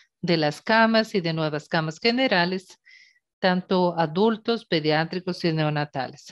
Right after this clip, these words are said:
Otro punto que nosotros necesitamos ver, y tenemos aquí, estamos aquí con el profesor José Marcio y Patricia, que son del área económica. Y tenemos que ver cómo hacer que la industria brasileña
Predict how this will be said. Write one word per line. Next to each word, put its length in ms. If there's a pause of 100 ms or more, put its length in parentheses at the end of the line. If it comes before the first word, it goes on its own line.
(160)
Otro 400
punto 300
que 140
nosotros 500
necesitamos 840
ver, 340 (760)
y 60
tenemos 560
aquí, 400
estamos 460
aquí 200
con 140
el 80
profesor 540
José 280
Marcio 520
y 80
Patricia, 680
que 140
son 240
del 160
área 280
económica. 680 (760)
Y 420
tenemos 400
que 200
ver 280
cómo 260
hacer 440
que 100
la 120
industria 480
brasileña 840